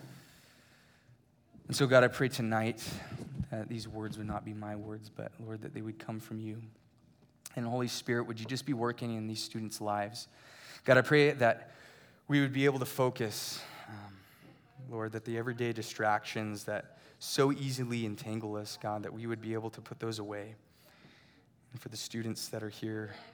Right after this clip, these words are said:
for the first time, Lord, I pray that you would do a mighty work in their hearts. And for the students that have been here for the hundredth time, Lord, and still don't know you, God, I pray that you would soften their heart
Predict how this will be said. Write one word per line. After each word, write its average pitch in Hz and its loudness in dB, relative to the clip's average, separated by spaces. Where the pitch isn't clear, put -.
for 110 -4
the 107 -12
first - -8
time, 107 -4
Lord, 104 -8
I 104 -8
pray 110 -6
that 110 -12
you 110 -10
would 107 -8
do 110 -6
a 110 -6
mighty 110 -6
work 110 -6
in 113 -6
their 110 -6
hearts. 117 0
And 110 -6
for 120 -6
the 113 -6
students 120 -4
that 110 -2
have 104 -8
been 113 -4
here 110 -4
for 104 -8
the - -6
hundredth 110 -4
time, 104 -16
Lord, 117 -20
and 120 -6
still - 0
don't 110 -4
know 104 -4
you, 104 -8
God, 107 -2
I 107 -2
pray 110 -2
that 107 -4
you 113 -8
would 104 -6
soften 104 -2
their 104 -6
heart 95 -6